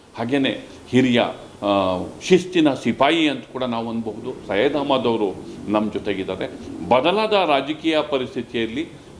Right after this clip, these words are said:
ಇತ್ತೀಚಿನ ವಿದ್ಯಮಾನಗಳ ಬಗ್ಗೆ, ಪಕ್ಷದ ವೈಖರಿಯ ಬಗ್ಗೆ,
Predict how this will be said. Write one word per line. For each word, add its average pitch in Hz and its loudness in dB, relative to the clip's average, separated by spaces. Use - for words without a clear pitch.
ಇತ್ತೀಚಿನ 143 2
ವಿದ್ಯಮಾನಗಳ 101 2
ಬಗ್ಗೆ, 87 -10
ಪಕ್ಷದ 131 -2
ವೈಖರಿಯ 123 2
ಬಗ್ಗೆ, 87 -6